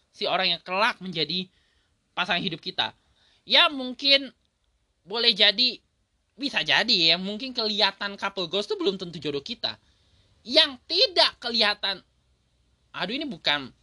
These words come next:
nggak cocok deh, boleh jadi justru jodohnya, memang itu jodohnya yang ditunjukkan Tuhan, ditunjukkan Allah Ta'ala kepada kita, yang maha kuat, Tuhan yang maha kuasa memberikan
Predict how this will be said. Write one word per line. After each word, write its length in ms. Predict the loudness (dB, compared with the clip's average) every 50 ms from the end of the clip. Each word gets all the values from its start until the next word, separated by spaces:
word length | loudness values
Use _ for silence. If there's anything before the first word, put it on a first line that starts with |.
| _
nggak 240 | 2 4 4 4 2
cocok 240 | -2 -2 -2 -2 -2
deh, 180 | 0 -2 -2 -2 _ _ _ -8
boleh 320 | -4 0 2 4 4 4
jadi 440 | 6 6 6 6 6 2 0 -4 -4 -4 -8 _ _ _ _ _ _ _ _ _ _ _ -6
justru 320 | -4 -4 -4 -4 -4 -4 2 4
jodohnya, 540 | 6 6 6 4 2 0 0 0 0 0 0 -2 _ _ -20 _ _ _ _
memang 220 | -14 -12 -10 -10 -10
itu 120 | -8 -6 -2
jodohnya 520 | 0 0 2 2 2 0 0 0 0 0 0 0 _ _ _ _
yang 160 | -6 -4 -4 -4
ditunjukkan 500 | -4 -8 -8 -8 -8 -8 -6 -8 -8 -8 -8
Tuhan, 300 | -10 -12 -8 -4 -4 -4 -4 -6
ditunjukkan 600 | -8 -8 -8 -8 -6 -8 -8 -8 -6 -4 -6 -6 -6 _ _ _ _ _ _ 2
Allah 240 | 2 2 2 0 -4
Ta'ala 400 | -2 -2 0 0 0 0 -2 -6 -6 -8 _ _ _ _ _ _ _ _ _ _ _ _ _ _ _ -20
kepada 300 | -10 -4 -4 -2 -2 -2
kita, 480 | -4 -4 -8 -8 0 2 2 2 2 -2 _ -6
yang 160 | -4 -4 -2
maha 240 | -2 -4 -4 -4 -6
kuat, 240 | -4 -4 -6 -6 -6 _ _ _ _ _ _ _ _ _ _ _ _ _ _ _ _ _ _ _ 0
Tuhan 160 | 2 2 2
yang 120 | 2 0 -2
maha 120 | -4 -6 -4
kuasa 240 | -6 -6 -6 -6 -10
memberikan 480 | -10 -10 -10 -12 -14 -16 -16 -18 -18